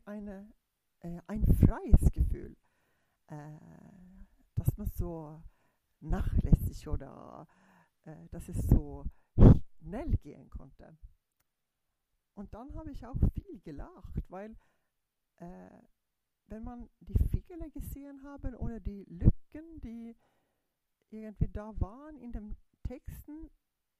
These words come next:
da habe ich irgendwie gedacht, das hätte ich auch <laughs> machen können. Also man macht ja auch sehr viele schlechte Übersetzungen, bevor man eine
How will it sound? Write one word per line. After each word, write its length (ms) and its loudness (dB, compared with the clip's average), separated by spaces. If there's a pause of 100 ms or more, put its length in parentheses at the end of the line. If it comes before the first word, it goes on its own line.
(280)
da 120 -18
habe 160 -4
ich 120 -10
irgendwie 380 -14
gedacht, 640 -12 (100)
das 260 -16
hätte 180 -14
ich 160 -16
auch 120 -2
<laughs> 760 8
machen 500 0
können. 520 -10
Also 320 -6
man 220 -14
macht 360 -12
ja 160 -18
auch 280 -12 (880)
sehr 320 8
viele 220 -4 (240)
schlechte 680 0 (120)
Übersetzungen, 760 0
bevor 320 -2
man 260 -16 (360)
eine 220 -12